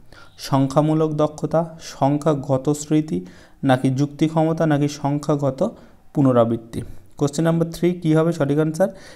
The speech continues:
এখানে, আম, সঠিক আনসারটি হয়ে যাবে অপশন থ্রি, এটা হচ্ছে একটা সংখ্যাগত পুনরাবৃত্তি,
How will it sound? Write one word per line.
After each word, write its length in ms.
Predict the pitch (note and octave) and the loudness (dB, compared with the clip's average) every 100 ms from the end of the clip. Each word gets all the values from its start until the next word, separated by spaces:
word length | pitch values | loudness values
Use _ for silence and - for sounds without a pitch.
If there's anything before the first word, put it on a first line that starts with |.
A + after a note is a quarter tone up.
| - - | -6 -2
এখানে, 460 | C#3+ D#3+ E3 A3+ - - | 2 2 2 -2 -10 -8
আম, 760 | - B2+ B2+ B2 B2+ B2+ B2+ B2+ | 0 2 2 2 0 -2 -2 -2
সঠিক 300 | - C#3+ E3+ | 0 0 2
আনসারটি 400 | E3 E3 E3+ F3 | 0 0 -2 -2
হয়ে 120 | E3+ | -2
যাবে 180 | F3 E3+ | 2 2
অপশন 360 | C3 - D3 C#3 | 2 0 -4 -2
থ্রি, 200 | - E3 | 0 2
এটা 160 | C#3 | 2
হচ্ছে 260 | C#3 C#3 D3+ | 0 0 -4
একটা 200 | D3+ E3 | -2 -4
সংখ্যাগত 600 | - C3+ C3+ D3 D#3 F#3 | -2 -4 0 0 0 -2
পুনরাবৃত্তি, 1400 | F3+ C3 C3 D#3+ - - - - C3+ A#2+ B2 B2 - | -4 -2 0 0 -2 -10 -20 -12 -6 0 0 -2 -6